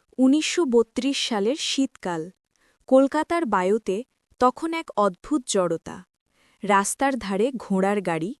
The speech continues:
ব্রিটিশ পুলিশের বাঁশি, আর পল্টন বাজারের দোকানে ধূসর আলোয় কুয়াশা ঝুলে আছে নীরবে। সেই সময় আমি,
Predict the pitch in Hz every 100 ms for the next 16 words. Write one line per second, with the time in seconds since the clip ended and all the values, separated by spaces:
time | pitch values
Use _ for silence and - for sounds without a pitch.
0 | _ _ _ - 185 240 311 330 - 214
1 | 185 - 190 165 165 170 - 233 - _
2 | _ - 208 208 220 208 208 269 302 240
3 | 202 214 214 226 180 185 208 208 175 196
4 | _ _ - 196 247 - 285 254 196 190
5 | 240 262 220 214 214 233 196 - 196 190
6 | 180 175 - 302 269 202 180 160 - 190
7 | _ _ _ _ _ _ _ - - 285
8 | 311 - 247 220 214 214 233 180